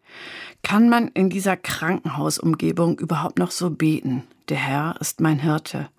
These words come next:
mein Licht und mein Heil." Kommt nicht alles nur darauf an, dass die Ärzte einen guten Tag haben, die richtige Diagnose stellen, anständig operieren und alle darauf bedacht sind, dass der Patient sich keine weiteren Erkrankungen zuzieht?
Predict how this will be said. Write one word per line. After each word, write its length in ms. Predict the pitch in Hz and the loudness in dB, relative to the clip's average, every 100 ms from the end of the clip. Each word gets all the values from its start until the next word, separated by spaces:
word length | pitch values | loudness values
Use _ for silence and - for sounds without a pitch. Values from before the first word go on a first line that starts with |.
| _ _ | _ _
mein 220 | - 147 143 | -2 2 4
Licht 400 | 156 - - 143 | 2 -2 -6 -6
und 120 | - | -2
mein 260 | 147 147 | -2 0
Heil." 300 | 147 139 156 - _ _ _ _ _ - - - - | -2 -4 -6 -12 _ _ _ _ _ -18 -14 -14 -2
Kommt 180 | 202 - | 0 2
nicht 240 | 208 - | 2 2
alles 240 | - 262 254 | 0 0 -2
nur 120 | 196 | -2
darauf 340 | 156 170 165 | 0 0 -2
an, 180 | - 196 | 0 0
dass 180 | 180 - | -2 -4
die 180 | - - | -8 -6
Ärzte 420 | 143 - - - | -8 -6 -4 2
einen 180 | 156 160 | 4 4
guten 280 | 180 170 | 2 0
Tag 340 | - 156 185 - | -2 -4 -4 -4
haben, 400 | 190 196 202 214 - - | -2 0 0 -2 -10 -8
die 80 | - | -2
richtige 540 | 156 175 180 170 165 160 | 2 2 0 -4 -2 0
Diagnose 600 | 160 160 165 202 208 190 | 2 2 2 2 0 -4
stellen, 520 | - 185 180 180 - - - - | -2 0 0 0 -4 -14 -18 -2
anständig 600 | 165 180 - 175 156 - | 0 0 -2 -2 -2 -6
operieren 580 | 147 160 156 190 196 - | -6 -4 -2 0 0 0
und 360 | 151 156 - - - - | 2 2 0 -16 -20 -4
alle 220 | 185 220 | 0 0
darauf 380 | 175 160 151 - | 0 0 -2 -2
bedacht 400 | - - - - | -6 -4 -6 -6
sind, 160 | 180 - | -6 -6
dass 120 | 151 | -6
der 140 | 156 | -8
Patient 500 | 156 156 - 151 175 | -6 -6 -4 -4 -4
sich 160 | - 143 | -6 -10
keine 320 | - 160 165 | -4 0 0
weiteren 440 | 143 - - 156 | 0 -4 -2 -2
Erkrankungen 640 | 147 - - - 165 143 143 | -2 -6 -2 -2 2 2 0
zuzieht? 600 | - - - 90 - | -6 -8 -6 -6 -6